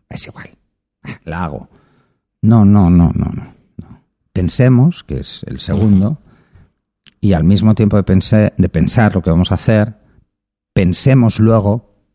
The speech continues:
Speaker 1: después de hacer esta que hemos pensado, si era la mejor opción.
Speaker 2: Ujú.
Speaker 1: Y muchas veces nos daremos cuenta que solo un pequeño cambio de encuadre o un pequeño cambio de ángulo hacen una foto totalmente diferente y
Speaker 2: Ujú.
Speaker 1: puede cambiar radicalmente el mensaje.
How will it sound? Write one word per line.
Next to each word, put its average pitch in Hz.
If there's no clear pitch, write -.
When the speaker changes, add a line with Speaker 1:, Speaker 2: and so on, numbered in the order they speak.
Speaker 1:
después -
de 110
hacer 87
esta -
que 76
hemos 87
pensado, 101
si -
era 143
la 107
mejor 82
opción. -
Speaker 2:
Ujú. 82
Speaker 1:
Y 98
muchas 98
veces 135
nos 87
daremos 92
cuenta 90
que 64
solo 87
un 85
pequeño 85
cambio 95
de 90
encuadre 87
o 76
un 85
pequeño 87
cambio 101
de -
ángulo 104
hacen -
una 90
foto -
totalmente 87
diferente 80
y 92
Speaker 2:
Ujú. -
Speaker 1:
puede 95
cambiar 85
radicalmente 78
el -
mensaje. -